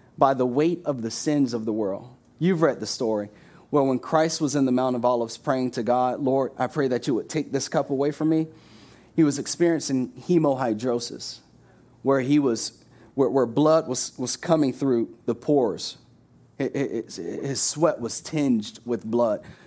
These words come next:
because he was being crushed by the sins of the world. So he's gonna land on the Mount of Olives where Satan thought he beat him. The Bible says he's gonna bind the Antichrist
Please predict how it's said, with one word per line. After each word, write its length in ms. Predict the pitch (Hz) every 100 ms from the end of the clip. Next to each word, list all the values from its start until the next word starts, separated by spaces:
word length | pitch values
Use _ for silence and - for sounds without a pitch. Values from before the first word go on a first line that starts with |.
| -
because 300 | 143 156 135
he 80 | 160
was 120 | 127
being 220 | 120 120
crushed 520 | 104 - 165 139 123 -
by 140 | 113
the 80 | 107
sins 300 | - 113 101
of 100 | 92
the 60 |
world. 300 | 98 - - - _ _ - - -
So 140 | -
he's 140 | 143 156
gonna 180 | 165 131
land 400 | 135 156 185 180
on 160 | 165
the 60 | 165
Mount 200 | 156 156
of 80 | 151
Olives 440 | 120 120 131 -
where 200 | 143 135
Satan 460 | - 175 156 123 110
thought 600 | - - 185 175 - - -
he 160 | 151
beat 220 | 123 113
him. 160 | 110 147 - _ _ _ _ _ _ _ _ - - - -
The 60 |
Bible 260 | 139 170 196
says 220 | 190 165
he's 160 | 147 143
gonna 200 | 139 113
bind 560 | 107 127 143 170 190 175 139
the 200 | 139 139
Antichrist 800 | 156 151 120 - 107 104 107